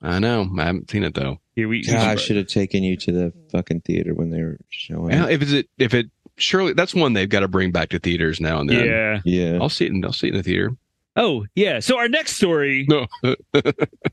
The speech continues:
Speaker 2: also comes to us from the B B C.
Speaker 3: The Bad
Speaker 1: Ah.
Speaker 3: Boys Club, uh,
Speaker 1: Bad
Speaker 3: strikes
Speaker 1: Boys
Speaker 3: again.
Speaker 1: Club.
Speaker 2: And I never,
Speaker 1: Part
Speaker 2: I,
Speaker 1: two.
Speaker 2: I've basically never in the entire history of the show, uh,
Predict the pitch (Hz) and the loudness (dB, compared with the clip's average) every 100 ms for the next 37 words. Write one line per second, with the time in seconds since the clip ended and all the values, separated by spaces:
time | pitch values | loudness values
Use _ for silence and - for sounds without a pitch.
0 | _ 190 262 277 240 185 175 151 - 156 | _ 0 0 2 0 0 -2 0 0 2
1 | 139 135 - - _ - 156 156 143 151 | 0 -4 -8 -10 _ -2 0 2 2 2
2 | 147 143 139 117 90 98 - - - - | 0 0 0 0 -4 -10 -12 -4 0 2
3 | - - - - 87 - - 127 113 - | 4 4 2 4 4 4 2 0 -2 -4
4 | - 131 113 104 92 87 87 87 85 - | -2 0 2 0 0 0 0 0 -2 -8
5 | - - 196 - 190 202 196 185 180 190 | -4 2 2 2 4 4 4 4 2 2
6 | 175 165 - - 82 76 65 - 135 - | 2 2 2 2 2 0 -4 -6 -4 0
7 | 202 208 202 233 269 262 247 208 92 85 | 0 0 0 2 2 2 2 2 2 0
8 | 78 67 196 220 180 160 220 226 247 226 | -2 -2 -2 0 0 0 0 0 0 0
9 | 226 208 180 147 151 180 202 220 220 165 | 2 0 0 0 0 0 2 0 0 -2
10 | 156 147 135 156 196 208 190 175 - 180 | 0 0 0 0 0 0 0 -2 0 0
11 | 151 127 - 160 175 214 226 - _ _ | 0 -2 0 0 0 0 -2 -6 _ _
12 | _ _ _ _ 151 151 135 | _ _ _ _ 0 2 0